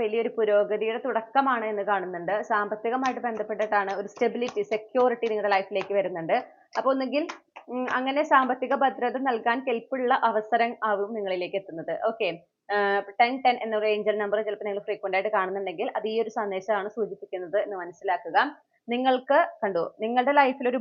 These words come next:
ബ്രേക്ക് ത്രൂ മൊമെന്റ് ആണ് ഇതെന്ന് മനസ്സിലാക്കുക. ഇത് നിങ്ങൾക്ക് അർഹിക്കുന്നതാണെന്ന് മനസ്സിലാക്കുക. ഈ വരുന്ന, ഏഹ്, ഫിനാൻഷ്യൽ സ്റ്റെബിലിറ്റി എന്ന് പറയുന്നത് നിങ്ങൾക്ക് അർഹിക്കുന്നതാണ്. ഓക്കെ, ആം,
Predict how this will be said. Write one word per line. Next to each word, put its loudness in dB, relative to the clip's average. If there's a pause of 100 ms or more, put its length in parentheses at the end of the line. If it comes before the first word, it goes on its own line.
ബ്രേക്ക് 0
ത്രൂ 2 (240)
മൊമെന്റ് 2
ആണ് 2
ഇതെന്ന് 0
മനസ്സിലാക്കുക. 2 (200)
ഇത് 0
നിങ്ങൾക്ക് -2
അർഹിക്കുന്നതാണെന്ന് 0
മനസ്സിലാക്കുക. -6
ഈ -2
വരുന്ന, 2 (500)
ഏഹ്, 6 (220)
ഫിനാൻഷ്യൽ 0
സ്റ്റെബിലിറ്റി 0
എന്ന് 0
പറയുന്നത് 2 (500)
നിങ്ങൾക്ക് 2 (140)
അർഹിക്കുന്നതാണ്. 0
ഓക്കെ, 0 (480)
ആം, 0